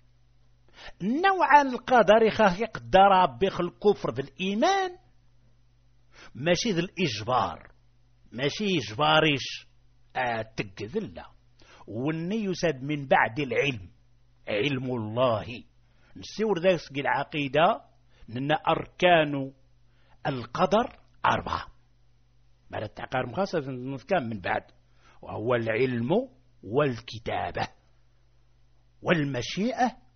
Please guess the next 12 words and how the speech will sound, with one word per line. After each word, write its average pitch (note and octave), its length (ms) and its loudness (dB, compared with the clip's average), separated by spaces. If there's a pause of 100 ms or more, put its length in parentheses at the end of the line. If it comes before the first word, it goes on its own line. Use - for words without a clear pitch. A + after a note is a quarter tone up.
(500)
والخلق. - 800 -8 (260)
أربعة. - 400 -8 (1300)
إذن C4+ 300 0
ذنيتي D4+ 460 6
الزجي A#3 560 2
تيقداري A#3 720 2 (120)
الله A3+ 220 2
عز D#3 280 2
وجل. G3 480 4
ما D#4+ 100 4
مي F#4+ 160 0
تقدى C#3+ 440 0